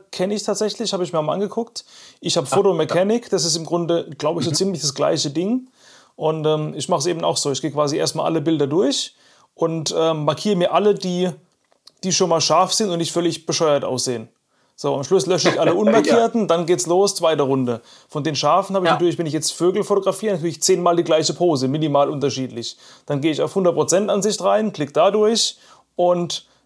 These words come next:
Speaker 1: guck eben an, okay, welche sind in hundert Prozent doch nicht so scharf wie die anderen, welches von den zehnmal gleiche Pose ist wirklich gut, heb das auf und immer so weiter. Also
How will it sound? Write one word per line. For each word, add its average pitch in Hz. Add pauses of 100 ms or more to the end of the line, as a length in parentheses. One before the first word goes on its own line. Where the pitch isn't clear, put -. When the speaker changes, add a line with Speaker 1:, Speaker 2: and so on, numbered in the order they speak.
(380)
Speaker 1:
guck 214
eben 180
an, 175
okay, 160
welche 180
sind 180
in 151
hundert 170
Prozent 147
doch 180
nicht 208
so 196
scharf 175
wie 165
die 147
anderen, 214
welches 175
von 170
den 156
zehnmal 170
gleiche 165
Pose 175
ist 151
wirklich 147
gut, 208
heb 156
das 165
auf 185
und 165
immer 151
so 139
weiter. 120
Also 127